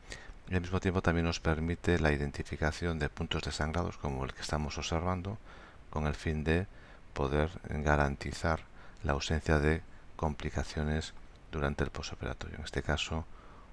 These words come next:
un vaso venoso de la disección que es, eh, coagulado, y mediante la utilización de estas valvas con luz fría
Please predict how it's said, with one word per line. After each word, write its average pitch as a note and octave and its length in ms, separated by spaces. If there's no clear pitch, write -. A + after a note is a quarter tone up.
un D2+ 180
vaso D2+ 320
venoso E2 560
de D#2+ 160
la C#2+ 100
disección F#2 680
que C#2+ 220
es, - 240
eh, C2+ 420
coagulado, D#2+ 680
y G2 160
mediante E2 420
la D#2 80
utilización E2+ 720
de D2+ 140
estas D#2+ 240
valvas D#2+ 440
con E2 240
luz F2 120
fría F2 400